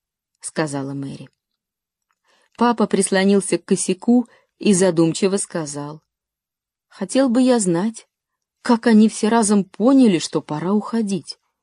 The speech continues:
и откуда им известно, в какой стране Запад и дом их предков».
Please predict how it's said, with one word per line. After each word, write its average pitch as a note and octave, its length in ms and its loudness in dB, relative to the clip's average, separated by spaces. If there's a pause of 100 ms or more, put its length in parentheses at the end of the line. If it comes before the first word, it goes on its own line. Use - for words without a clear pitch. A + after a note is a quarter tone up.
(380)
и E3 120 -2
откуда F3 440 0
им D#3+ 160 2
известно, D#3+ 520 -2
в - 80 -12
какой F3+ 320 -2
стране E3 420 -2
Запад D3+ 580 -6 (340)
и G3 140 0
дом F3+ 320 2
их - 140 -8
предков». E3 500 -12